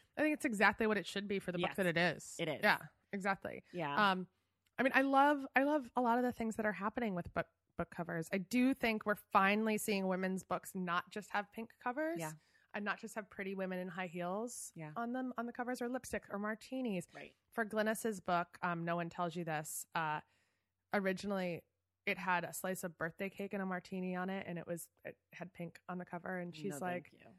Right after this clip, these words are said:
Speaker 1: "Oh, no, thank you." She's like, "I'm not," she's like, "I don't even drink martinis." Um, and it was a memoir about a woman being forty years old. She's like,
Speaker 2: Right.
Speaker 1: "Why are you doing this?"
Speaker 2: Why are
Speaker 1: They
Speaker 2: you
Speaker 1: wanted,
Speaker 2: doing
Speaker 1: like,
Speaker 2: this?
Speaker 1: for a long time, I think that the publishing industry wanted to Sex and the City-fy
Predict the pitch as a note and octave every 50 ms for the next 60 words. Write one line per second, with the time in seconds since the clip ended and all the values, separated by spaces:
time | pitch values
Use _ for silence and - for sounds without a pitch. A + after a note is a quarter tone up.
0 | _ _ - - G#3+ - G#3+ A3 A3+ G#3+ - A3 C#4 F4+ E4 - - D3+ - F2
1 | - F#3 - - A3 G3 A3 A3 G#3 A3+ A3 A3+ A3 - - - B3 A#3 B3 A#3+
2 | A#3+ B3+ B3 A#3 G#3 F#3+ A3+ C4+ C#4+ - A#3 G3 F3 - F#3 E3+ D#3+ - - -
3 | F#3+ F3 - - - F#3+ F#3+ F3 E3 D#3+ E3 - - G3+ G3+ G#3 G#3+ G#3 G3+ G3+
4 | A3+ B3+ G#3 F3+ F3 F3 F3 F3+ F3 F3 F3+ F#3 F#3 F3+ F3+ F3 E3+ E3+ - G3+
5 | F#3 F3 E3+ E3 E3+ E3+ A3+ B3 F#3 D#3 D#3+ - E3+ F3+ G3+ G3 G#3+ G3+ G#3 A3
6 | A3+ G#3 G3 - G3 G#3+ A3+ G3 - - D#3 D#3 F#3 F#3+ G3 G3 G3 F#3 G3 F#3
7 | F#3 - - - - _ _ _ _ _ _ - - A#3+ A#3 A3+ G#3+ A3 A3+ -
8 | - A3+ A3 G#3+ G3+ F#3 G#3 G3 F#3+ - F#3+ - F#3 - - F3 F#3 F3+ - F#3+
9 | F3 D#3+ D#3+ D#3+ - - E3+ D#3+ D#3 D#3 D#3+ D#3 E3 - - - D#3+ - - -
10 | E3+ D#3+ E3 - - E3+ F3 F#3 - - A3+ A#3+ B3+ C#4